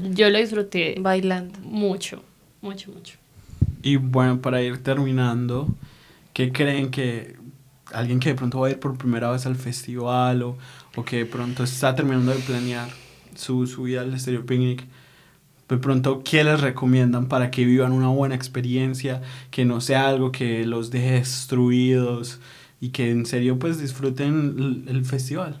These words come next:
Speaker 1: Bueno, amigas, eh, esas son recomendaciones de señoros, señoras, y es que tomen vitaminas, <laughs> vitamina C, que tomen acetaminofén cuando lleguen a la casa. Pues yo sé que estos
Speaker 2: Eso los pone a dormir, bueno.
Speaker 1: <laughs> estos tips pueden ser como,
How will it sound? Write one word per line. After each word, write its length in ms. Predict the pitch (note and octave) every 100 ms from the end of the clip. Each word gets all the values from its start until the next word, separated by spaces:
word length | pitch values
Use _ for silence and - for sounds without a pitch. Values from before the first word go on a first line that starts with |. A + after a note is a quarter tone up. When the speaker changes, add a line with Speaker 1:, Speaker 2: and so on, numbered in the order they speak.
| - - - - - -
Speaker 1:
Bueno, 220 | A3+ A#3
amigas, 400 | A3 G#3+ F#3+ F#3
eh, 220 | - G#3+ G#3+
esas 240 | G3+ G#3
son 220 | A3+ A#3
recomendaciones 580 | A3 A3+ G#3 F#3 F3 E3+
de 180 | F#3+ -
señoros, 840 | - F3+ F3+ F#3+ G#3 G#3 G#3+ - - - -
señoras, 960 | - F#3+ F3+ F3 F3+ G3+ G3+ - - - - - - - -
y 200 | A#3+ A#3+
es 640 | A#3+ A#3+ A3+ - - - _ _ -
que 720 | A#3 A#3 A#3+ B3 B3+ - - _
tomen 240 | - B3+ B3+
vitaminas, 800 | A#3+ G3 G3 A3+ B3+ A#3+ A#3+ - - -
<laughs> 160 | B3 A#3+
vitamina 640 | A3 A#3+ A#3 A3 G3+ G#3
C, 480 | G#3 B3 B3+ C4 C#4 - - - -
que 120 | A#3+
tomen 260 | A#3 A3+ A3+
acetaminofén 680 | A#3 G#3+ G#3 G3+ G3 G3
cuando 220 | F#3+ G#3+ A3
lleguen 280 | G3+ F#3 G3
a 60 |
la 180 | G#3 F3+
casa. 560 | - G#3+ A#3 A#3 G#3 G#3+
Pues 140 | B3
yo 80 | A3+
sé 160 | G#3+ G#3
que 80 |
estos 280 | C4 - A#3+ -
Speaker 2:
Eso 200 | A3 A3
los 200 | A#3 -
pone 220 | G3+ F#3+
a 40 |
dormir, 280 | G3+ G3+ F#3
bueno. 440 | E3+ F3+ F3 E3+ E3
Speaker 1:
<laughs> 40 |
estos 400 | - C4+ A#3+ B3+
tips 240 | - C4 -
pueden 220 | B3+ B3
ser 140 | B3 A#3+
como, 260 | A3+ G#3